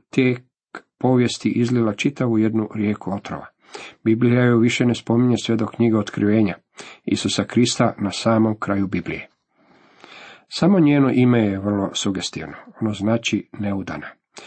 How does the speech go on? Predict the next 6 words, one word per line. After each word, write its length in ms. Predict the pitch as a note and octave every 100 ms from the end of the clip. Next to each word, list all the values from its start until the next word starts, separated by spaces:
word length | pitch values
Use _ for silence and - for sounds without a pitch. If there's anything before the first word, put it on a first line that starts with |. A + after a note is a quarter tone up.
| - _
Ovime 280 | A#2 C#3 C#3
se 160 | - C3+
sugerira 640 | C3 A#2+ A#2+ C#3+ C#3+ B2+ -
abnormalnost 920 | A2 G#2+ G#2 G2+ G2 G2 B2+ C#3 - -
i 160 | A2
perverzija. 580 | - G#2 A2 G#2+ G#2 D#2+